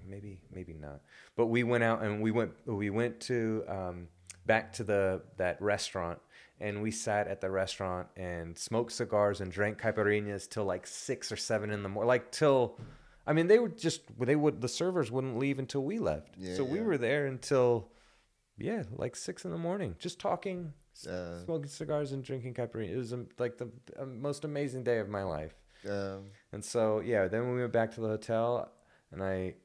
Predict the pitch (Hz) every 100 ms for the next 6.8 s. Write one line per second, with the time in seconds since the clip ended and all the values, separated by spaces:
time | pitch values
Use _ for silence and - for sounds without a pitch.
0 | _ - 92 92 95 98 - 98 90 90
1 | 90 90 - 92 - 120 113 107 117 113
2 | 110 110 147 117 92 107 127 101 92 82
3 | 90 85 87 95 92 92 85 85 78 85
4 | 87 90 82 78 117 139 - 190 220 233
5 | - 226 226 180 127 156 160 156 160 247
6 | 247 131 107 90 95 110 104